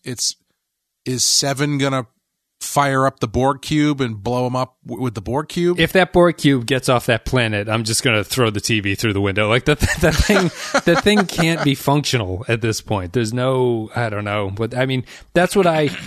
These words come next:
Speaker 2: <clears throat> that's what I thought at the start, that, like, while there was this hopeless battle coming on, the cube would just come through and just shoot the shit out of everybody.
Speaker 1: Yeah,
Speaker 2: And
Speaker 1: that's
Speaker 2: that
Speaker 1: what I
Speaker 2: would
Speaker 1: thought
Speaker 2: be,
Speaker 1: was gonna
Speaker 2: that would
Speaker 1: happen.
Speaker 2: be the end of it, because that makes a sense. And,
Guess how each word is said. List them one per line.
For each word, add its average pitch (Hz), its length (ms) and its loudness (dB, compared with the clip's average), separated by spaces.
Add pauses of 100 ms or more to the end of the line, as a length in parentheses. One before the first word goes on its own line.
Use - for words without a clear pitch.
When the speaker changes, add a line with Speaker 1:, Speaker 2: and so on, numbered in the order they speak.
(160)
Speaker 2:
<clears throat> - 340 -20
that's 175 200 2
what 180 120 2
I 180 40 2
thought 160 200 2
at 123 80 -6
the 117 80 -2
start, 151 380 0
that, 123 200 0
like, 127 320 0
while 143 380 2
there 143 120 4
was 131 180 0
this - 180 -4
hopeless 127 400 0
battle 131 340 2
coming 117 320 -2
on, 104 160 -2
the 98 80 -4
cube 147 320 4
would 123 100 0
just 113 200 -4
come 110 160 -4
through 104 340 -2
and 101 100 -4
just - 300 -8
shoot - 220 -4
the 107 60 -8
shit 131 220 0
out 104 140 0
of 98 100 -4
everybody. 95 520 0
Speaker 1:
Yeah, 117 160 -2
Speaker 2:
And 113 100 2
Speaker 1:
that's 110 120 0
Speaker 2:
that 113 60 -6
Speaker 1:
what 113 60 0
I 110 60 2
Speaker 2:
would 107 60 -2
Speaker 1:
thought 107 60 -2
Speaker 2:
be, 107 40 0
Speaker 1:
was 110 100 -6
gonna 98 140 -4
Speaker 2:
that 117 80 2
would 117 80 -2
Speaker 1:
happen. - 20 -4
Speaker 2:
be 117 80 -2
the 107 140 -2
end 139 160 0
of 110 80 -4
it, 104 100 -2
because 107 280 -2
that 131 180 0
makes 117 440 -4 (200)
a 104 100 -4
sense. 147 560 -2
And, 107 320 -6